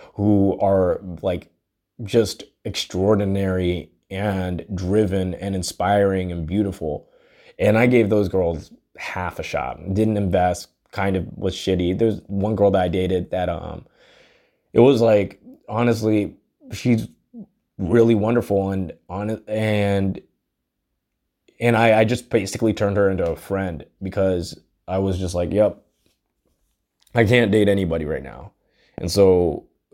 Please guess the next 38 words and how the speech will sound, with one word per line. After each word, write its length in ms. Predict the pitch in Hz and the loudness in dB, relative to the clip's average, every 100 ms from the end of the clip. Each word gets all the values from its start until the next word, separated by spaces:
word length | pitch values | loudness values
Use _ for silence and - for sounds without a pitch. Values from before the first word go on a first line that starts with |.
| 87 - _ _ _ _ | -20 -20 _ _ _ _
it, 160 | - 113 | -2 -2
it, 220 | 95 104 110 107 113 | 0 -2 2 2 2
it 100 | 110 | 4
was, 380 | 110 110 98 - _ _ _ - - - | 4 4 0 -4 _ _ _ -20 -18 -2
I 180 | 101 | 2
would 200 | 120 117 | 4 4
have 120 | 117 101 | 2 2
been 220 | 107 98 | -2 -4
s-, 180 | 98 - - - 147 | -8 -16 -18 -12 -8
just 380 | 117 107 - 113 | -4 -6 -6 -4
giving 360 | 110 117 113 | 2 4 4
up 200 | 107 101 | 2 -2
so 300 | - - 107 | -6 -2 0
many 360 | 107 104 101 87 | 0 -2 -2 -4
really 500 | 85 90 101 113 107 | -4 -2 2 4 4
amazing 400 | 104 101 101 98 | 2 0 -2 -4
people 380 | 82 101 92 92 | -6 -6 -4 -6
to 100 | 90 | -6
get 160 | 92 113 | -2 -2
somebody 280 | 120 117 120 | 0 2 2
who 360 | 110 113 95 - _ _ _ | 2 0 -2 -8 _ _ _
chose 380 | - 107 110 98 | -4 0 0 0
not 200 | 104 95 | -4 -6
to 80 | 92 | -4
be 80 | 95 | -4
in 80 | |
my 100 | 87 | -2
life. 420 | 78 76 60 - _ _ _ _ _ _ _ _ _ _ _ _ _ | -6 -8 -12 -18 _ _ _ _ _ _ _ _ _ _ _ _ _
And, 380 | - 107 107 107 | 2 4 4 4
um, 500 | 98 92 87 78 - _ _ _ _ _ _ _ _ _ _ _ _ _ - | 2 0 -2 -6 -10 _ _ _ _ _ _ _ _ _ _ _ _ _ 2
well, 160 | 156 | 4
and, 200 | 127 110 | 4 2
like, 160 | 110 104 | 2 0
let 120 | - | 0
me, 340 | 113 110 101 - | 0 2 0 -2
let 160 | 113 104 | -4 -2
me 80 | |
speak 260 | 101 107 92 | -2 -4 -6